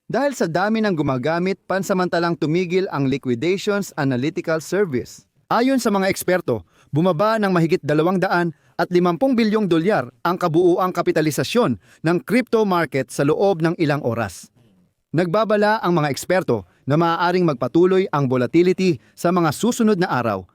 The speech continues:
dahil nililinis pa raw ng merkado ang mga sobrang init na posisyon. Naghihintay ang mga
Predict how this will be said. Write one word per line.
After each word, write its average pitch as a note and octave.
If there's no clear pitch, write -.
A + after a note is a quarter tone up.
dahil A3
nililinis F3
pa D3+
raw D#3
ng F3
merkado C#3
ang E3+
mga D#3+
sobrang G3+
init F3
na C3
posisyon. A2
Naghihintay B3
ang F3+
mga F3